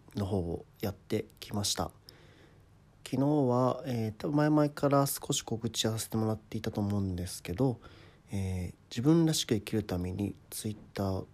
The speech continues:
考える会っていう名前ですね。で、まあ、これをやりたいと思ったのは僕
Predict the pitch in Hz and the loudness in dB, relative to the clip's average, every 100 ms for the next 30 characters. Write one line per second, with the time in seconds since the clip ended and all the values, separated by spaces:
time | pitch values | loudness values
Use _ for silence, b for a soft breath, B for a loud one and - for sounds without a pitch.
0 | - - - - - 143 - - - - | -20 -20 -20 -20 -2 -2 -2 -14 -20 -20
1 | - - - - - - - - - - | -20 -20 -20 -20 -20 -20 -20 -20 -20 -20
2 | _ - 120 107 98 - - - - - | _ -4 2 2 2 -2 -10 -8 -10 -10
3 | - - - - 98 87 90 - - - | -20 -20 -20 -4 0 0 -2 -10 -16 -20
4 | B B B B B 104 92 87 - - | B B B B B 0 2 0 -4 -2
5 | 117 131 - - - - - - - _ | -2 -2 -6 -20 -20 -20 -20 -20 -20 _
6 | - - - - - 123 113 113 110 110 | -20 -20 -20 -20 -8 -2 2 2 0 -2
7 | - B B B - - - 156 156 160 | -6 B B B -10 -4 2 6 6 4
8 | 165 170 143 117 110 - 95 90 98 - | 4 4 4 0 0 -2 -2 -4 -6 -2
9 | 104 104 104 104 107 | 0 2 2 0 0